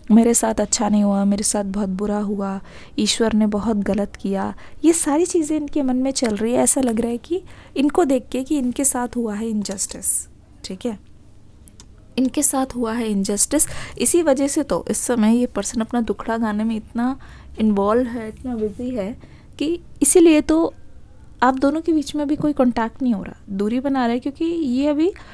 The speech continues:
टारगेट पे हैं, मतलब विक्टिम मेंटालिटी में हैं। और सबसे ज़्यादा इनको ये भी लग रहा है कि आपकी हीलिंग हो रही है, ठीक है, पर ये पर्सन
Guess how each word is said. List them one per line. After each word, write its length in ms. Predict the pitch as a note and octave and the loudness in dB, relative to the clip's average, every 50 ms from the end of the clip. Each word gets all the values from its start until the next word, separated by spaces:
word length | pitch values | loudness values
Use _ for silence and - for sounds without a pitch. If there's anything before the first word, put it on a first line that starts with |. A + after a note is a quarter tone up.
| - - - - - - C4+ | -20 -20 -20 -20 -2 2 4
टारगेट 420 | A3+ G#3+ A3 A#3 A#3+ C#4+ D4 C#4+ | 4 6 4 6 4 4 4 2
पे 120 | - - C4 | 2 2 2
हैं, 120 | A3+ G3 | 4 4
मतलब 240 | G3 G3+ G#3+ A#3+ A3+ | 2 0 0 0 -2
विक्टिम 340 | B3+ B3+ - - - E4 D#4+ | -2 -2 -2 0 2 4 6
मेंटालिटी 560 | C#4+ B3 G#3+ - F#3+ F3+ F3 F3 F3 - F3+ | 6 6 6 4 0 -2 -2 -4 -4 -6 -4
में 120 | F3 E3+ | -4 -4
हैं। 120 | E3 E3 - - - - - - - - - - - - - - - | -6 -8 -10 -14 -18 -20 -20 -20 -18 -14 -10 -10 -8 -8 -6 0 2
और 80 | D4 C#4+ | 2 4
सबसे 360 | - D#4 D4 - - F4 E4 | 4 2 2 2 2 4 4
ज़्यादा 260 | D#4 D4 C#4+ C#4 C#4+ | 6 4 4 4 4
इनको 240 | C#4+ C#4 C4+ - D4 | 2 2 2 2 2
ये 160 | C4 A#3 A3+ | 4 4 4
भी 100 | A3+ B3+ | 4 4
लग 180 | B3 A3+ G3 F#3+ | 4 4 2 2
रहा 120 | F#3+ F#3+ | 0 -4
है 60 | G3 | -6
कि 200 | G3 - A#3 B3 B3 - - - - - - - - - - - - - - - - - - - - - - - - | -6 -6 -8 -8 -8 -10 -14 -18 -18 -20 -20 -20 -20 -20 -20 -20 -20 -20 -20 -20 -20 -20 -16 -16 -16 -16 -10 -2 0
आपकी 280 | G#3 A#3 - - C#4 | 0 0 2 2 2
हीलिंग 360 | C4+ A3+ A3+ G3 G3 G#3+ G#3 | 4 4 2 2 2 2 2
हो 100 | G3 G#3+ | 2 0
रही 160 | - - - - | -2 -4 -4 -6
है, 100 | - - - - - - - - - - - - - - - - - - - - | -8 -10 -12 -18 -20 -20 -20 -20 -20 -20 -20 -20 -20 -20 -20 -20 -20 -14 -6 -2
ठीक 200 | - G3+ G3+ - | -2 -2 -2 -2
है, 80 | - - - - - - - - - - | -6 -6 -12 -20 -20 -20 -20 -8 0 2
पर 100 | B3+ C#4 | 2 4
ये 100 | C#4+ C#4+ | 4 2
पर्सन 520 | C#4+ - B3+ B3+ - - C#4+ D4 D4+ D4 | 2 0 0 -2 -2 -4 -6 -6 -6 -6